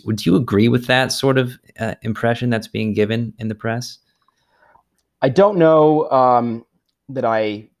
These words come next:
Speaker 2: am well informed enough about Afghan national politics to weigh in on that question. I do think, uh, the Taliban will certainly have an opportunity for great gains, um, with, with the U S military's departure. How great those gains will be,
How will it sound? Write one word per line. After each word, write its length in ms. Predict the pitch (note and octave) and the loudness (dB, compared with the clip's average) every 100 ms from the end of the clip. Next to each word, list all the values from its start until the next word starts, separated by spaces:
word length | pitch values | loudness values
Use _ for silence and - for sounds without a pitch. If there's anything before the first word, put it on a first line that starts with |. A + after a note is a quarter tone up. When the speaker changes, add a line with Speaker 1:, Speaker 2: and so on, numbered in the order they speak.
| _ _ | _ _
Speaker 2:
am 200 | A#2+ A#2 | -4 -4
well 220 | B2 C#3+ D3 | 0 2 2
informed 380 | B2 C3+ C3 | 0 -2 -2
enough 240 | A#2 A2+ C3 | -2 -2 -2
about 200 | A2 - | -2 0
Afghan 380 | A#2 - B2 A2 | -2 -2 -2 0
national 380 | A2 G#2+ A#2+ | -2 -2 -6
politics 600 | F#2+ A2 G2+ - G2+ - - | -4 -2 -2 -2 -6 -8 -10
to 100 | A#2 | -6
weigh 280 | G#2+ G#2+ G#2+ | -2 0 0
in 360 | G2+ G2+ G2 - _ - | -4 -6 -10 -14 _ -6
on 140 | A#2+ | -2
that 180 | A2+ - | -2 -2
question. 360 | A2+ G2 - | -4 -4 -4
I 80 | G2+ | -4
do 120 | B2 | -2
think, 360 | E3 D3 B2 - - | -2 -2 -4 -6 -4
uh, 80 | B2 | -4
the 160 | B2+ | -4
Taliban 420 | D#3+ D3 C#3+ B2+ | 0 2 2 0
will 80 | A#2+ | -2
certainly 440 | - F#3 F#3 C#3+ B2+ | 0 0 0 -2 0
have 160 | B2+ | 0
an 80 | A2+ | 0
opportunity 580 | B2+ C3 - D3+ C3 A#2+ | -2 -4 -4 -4 -2 -4
for 220 | - A#2 | -6 -8
great 340 | F#2+ A#2+ C3 G2+ | -4 -2 -4 -4
gains, 720 | A2 A#2 A#2+ B2+ C#3+ - - _ _ _ - | -6 -4 -4 -4 -8 -14 -20 _ _ _ 0
um, 300 | A2 A#2 B2+ | 2 2 0
with, 180 | C3+ C3+ | -4 -2
with 180 | B2+ C3 | -6 -4
the 60 | |
U 120 | B2+ A#2+ | -2 -2
S 140 | - | -2
military's 420 | C3+ C3 C#3 B2+ | -4 -2 -2 -4
departure. 580 | - - C3+ C#3+ D#3 D3 _ _ | -8 -4 -2 -2 -6 -6 _ _
How 260 | - E3 F3+ | 0 2 2
great 340 | C#3+ D#3 D#3 | 2 0 2
those 240 | D3 C3 | 0 0
gains 440 | A2+ B2 B2+ C3+ B2+ | -2 -4 -2 -4 -4
will 160 | B2 | -6
be, 500 | F#2+ A#2 C#3 G3+ B3+ | -4 -6 -6 -6 -10